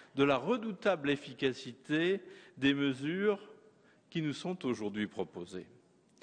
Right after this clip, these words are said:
Ces mesures peuvent être amendées, elles le seront très certainement. J'ose simplement espérer qu'elles seront appréciées pour ce qu'elles sont,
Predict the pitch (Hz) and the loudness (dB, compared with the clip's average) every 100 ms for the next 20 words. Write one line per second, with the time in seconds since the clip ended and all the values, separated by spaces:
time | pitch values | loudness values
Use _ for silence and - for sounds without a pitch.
0 | - - _ 139 139 147 170 156 135 120 | -20 -20 _ -2 0 2 2 2 0 0
1 | - 113 - - - 131 131 127 117 107 | 0 -4 -4 -20 -2 0 4 2 4 2
2 | 95 - - - - _ - 110 120 120 | 2 -14 -20 -20 -20 _ -2 2 4 2
3 | - 131 143 123 139 123 - 110 120 104 | 2 2 2 0 0 0 -2 -2 -2 -2
4 | 98 85 - - - - - _ _ _ | -4 -8 -14 -20 -20 -20 -20 _ _ _
5 | - 131 208 202 - - 208 185 180 175 | -4 4 4 4 -8 0 0 2 2 2
6 | 185 214 196 156 151 - - 135 131 151 | 2 2 2 -2 -2 -6 2 2 4 2
7 | 190 202 - - - - _ _ - 160 | 0 -6 -18 -20 -20 -20 _ _ 0 2
8 | 160 - - 147 151 160 143 - - 180 | 2 -6 0 2 2 0 -2 -10 -2 -2
9 | - - 156 - - 202 160 139 - 151 | 0 0 0 -2 -2 -2 -2 -8 -6 -2
10 | 160 151 139 - 143 | 0 0 -2 -2 -2